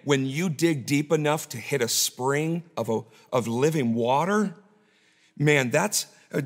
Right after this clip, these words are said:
digging for a well is one of the hardest things to do. You have to locate it. You have to know where the source is coming from. And then you have to dig so deep.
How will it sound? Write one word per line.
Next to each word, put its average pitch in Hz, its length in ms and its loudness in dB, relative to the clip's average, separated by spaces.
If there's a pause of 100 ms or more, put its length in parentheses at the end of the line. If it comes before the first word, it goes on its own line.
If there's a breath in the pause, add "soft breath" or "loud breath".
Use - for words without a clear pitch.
(120)
digging 180 360 0
for 139 220 0
a 110 80 0
well 123 640 0 (200 soft breath)
is 135 200 -2
one 151 160 0
of 135 60 -2
the 117 100 -2
hardest 156 480 -6
things 127 280 -6
to 113 100 -12
do. 127 380 -10 (340 soft breath)
You 131 100 -2
have 117 160 -4
to 131 80 -2
locate 131 560 -6
it. - 240 -18 (420 soft breath)
You 131 140 -2
have 139 140 -6
to 143 100 -4
know 131 460 0 (220 loud breath)
where 135 200 2
the 151 140 -4
source 160 580 -2
is 123 100 -8
coming 190 300 -6
from. 117 300 -6 (200 loud breath)
And 147 140 0
then 165 120 0
you 190 100 0
have 180 180 -2
to 127 100 -4
dig 156 680 -2 (180 loud breath)
so - 600 2
deep. 143 380 -2